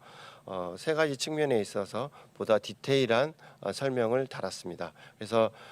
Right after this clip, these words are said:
어, 여러분들께서 어떤 오늘의, 에, 태양 활동과 또는,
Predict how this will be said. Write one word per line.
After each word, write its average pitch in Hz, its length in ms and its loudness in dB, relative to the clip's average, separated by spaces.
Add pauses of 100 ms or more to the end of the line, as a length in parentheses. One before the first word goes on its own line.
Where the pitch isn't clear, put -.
(160)
어, 90 340 -4 (720)
여러분들께서 120 1000 2
어떤 104 420 2 (300)
오늘의, 127 600 6
에, 90 500 -2
태양 139 440 2
활동과 127 540 4
또는, 107 420 0